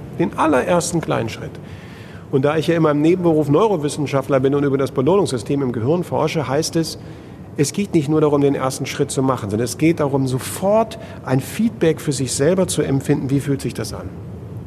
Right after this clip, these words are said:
Ist das besser oder schlechter? Wenn ich, wenn ich ein Stück weit sozusagen aus der Erstarrung rauskomme, wenn ich ein bisschen Druck rausnehme, wenn ich den einen Schritt mache, nachdem ich das Gefühl habe,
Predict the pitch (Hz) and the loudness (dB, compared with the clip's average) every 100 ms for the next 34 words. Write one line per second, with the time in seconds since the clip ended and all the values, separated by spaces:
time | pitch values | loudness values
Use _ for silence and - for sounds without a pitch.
0 | - - - - - - - 208 214 160 | -14 -16 -16 -8 -6 -2 0 2 2 0
1 | 131 135 - - - - - - - - | 0 -6 -8 -12 -14 -14 -14 -14 -14 -14
2 | - - - - - 143 135 143 - - | -14 -14 -14 -14 -8 0 2 0 -4 -14
3 | - - - - - - - 143 147 143 | -14 -14 -14 -14 -14 -14 -2 2 4 2
4 | - - - - - - - 151 151 - | -4 -12 -12 -12 -14 -14 -6 -2 0 -2
5 | 214 185 165 160 156 - 139 139 135 139 | 0 2 2 2 0 0 0 2 2 -2
6 | 135 131 - 139 131 - 151 165 151 131 | -2 -2 0 0 0 0 0 2 2 2
7 | 143 139 - 82 101 120 139 143 131 165 | 0 0 -4 -8 -2 0 0 0 0 0
8 | 165 143 139 175 185 - 151 - 98 85 | -2 0 0 0 -2 -4 -4 -4 -8 -6
9 | 87 123 156 - - - - - - 143 | -2 -2 -2 -4 -8 -10 -10 -10 2 2
10 | - 147 208 202 - 175 165 151 131 113 | 4 4 6 4 2 0 2 2 2 0
11 | 110 107 139 139 143 - - - - 131 | 0 4 4 4 2 -2 -10 -12 -6 -4
12 | - 135 165 156 139 | -2 0 2 4 2